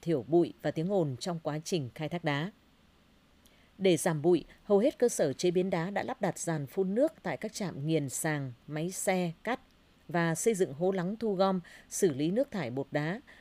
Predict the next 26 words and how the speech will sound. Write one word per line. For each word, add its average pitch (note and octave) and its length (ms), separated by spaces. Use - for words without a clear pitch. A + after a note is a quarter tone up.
và E3+ 80
bố F3+ 140
trí G#3 180
bãi G#3 200
chứa G3+ 300
để F3 140
chứa E3 220
bột F3 180
đá. D#3 280
Ngoài F3 120
ra, F#3+ 280
việc G3 200
phun B3+ 260
nước E4 180
hai A#3 340
lần E3 240
một C#3+ 140
ngày D3+ 280
trên G3+ 220
các A3 160
tuyến F3+ 140
đường E3 280
vào D3 180
khu - 180
làng D3+ 200
nghề C#3+ 240